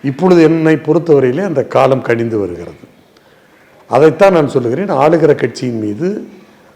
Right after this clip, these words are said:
மக்களுக்கு இருக்கிற அதிருப்தியை, அதிருப்தி வெளிப்படுகிற போது, அது கோபமாக மாறுகிற போது, அந்த கூட்டணியில் இடம்பெறுகிற கட்சிகள் மக்களுக்கு விரோதமாக செல்ல மாட்டார்கள்.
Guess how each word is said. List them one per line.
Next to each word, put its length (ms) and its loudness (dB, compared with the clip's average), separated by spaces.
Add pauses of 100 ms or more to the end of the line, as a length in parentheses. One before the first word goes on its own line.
மக்களுக்கு 640 -2
இருக்கிற 360 0
அதிருப்தியை, 840 -4 (800)
அதிருப்தி 360 0
வெளிப்படுகிற 580 0
போது, 200 -4
அது 180 -8
கோபமாக 560 0
மாறுகிற 460 -4
போது, 400 -10 (420)
அந்த 140 -6
கூட்டணியில் 560 -2
இடம்பெறுகிற 440 -2
கட்சிகள் 580 -8 (500)
மக்களுக்கு 800 -2
விரோதமாக 540 0
செல்ல 240 -8
மாட்டார்கள். 540 -18